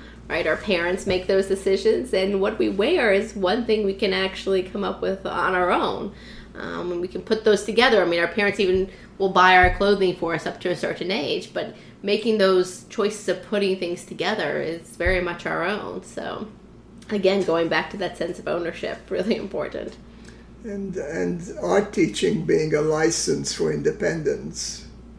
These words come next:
Speaker 2: to make independent choices, decisions, and creations is, is so essential. But, uh,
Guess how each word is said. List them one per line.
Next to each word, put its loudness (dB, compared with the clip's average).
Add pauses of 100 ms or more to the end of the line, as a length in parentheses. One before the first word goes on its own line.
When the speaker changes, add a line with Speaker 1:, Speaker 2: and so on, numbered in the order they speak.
(480)
Speaker 2:
to -6
make 2
independent -2
choices, 0
decisions, -4
and -6
creations 0
is, -10 (460)
is -14
so -6
essential. -6 (520)
But, 4
uh, 6